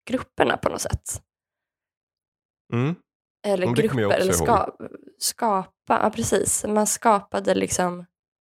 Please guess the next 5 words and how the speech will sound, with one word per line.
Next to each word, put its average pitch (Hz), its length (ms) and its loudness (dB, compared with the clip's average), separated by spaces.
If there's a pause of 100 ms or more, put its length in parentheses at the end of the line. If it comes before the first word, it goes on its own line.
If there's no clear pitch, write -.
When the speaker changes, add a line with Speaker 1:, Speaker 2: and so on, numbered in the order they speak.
(340)
Speaker 1:
konspirations-, 202 840 0
eh, 175 340 0 (960)
<laughs> - 1080 -10
föreningar. 214 640 0 (720)
Speaker 2:
Mm. 117 320 -2